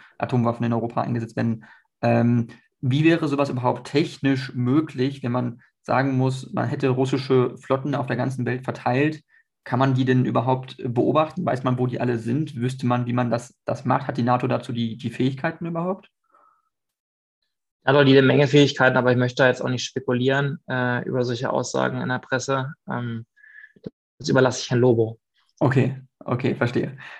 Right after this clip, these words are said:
Speaker 1: Gut, ähm, dann haben wir das auf jeden Fall aber schon mal thematisch ganz gut, äh, abgegrast.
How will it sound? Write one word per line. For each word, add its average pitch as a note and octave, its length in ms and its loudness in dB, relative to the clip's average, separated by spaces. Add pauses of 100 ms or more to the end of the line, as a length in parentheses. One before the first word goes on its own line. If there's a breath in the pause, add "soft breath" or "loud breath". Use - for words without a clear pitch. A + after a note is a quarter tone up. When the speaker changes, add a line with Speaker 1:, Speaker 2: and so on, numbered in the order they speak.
(120)
Speaker 1:
Gut, D3+ 240 6 (320 loud breath)
ähm, E3+ 840 2 (220)
dann C#3 260 0
haben F3 120 2
wir D3+ 60 2
das D3+ 100 4
auf D#3 100 -4
jeden D#3 120 -2
Fall D3+ 100 0
aber C3 180 0
schon C3+ 140 -4
mal C3 120 -2
thematisch C3 440 -2
ganz B2 220 -6
gut, C3 240 -4
äh, B2 140 2
abgegrast. C3 840 -2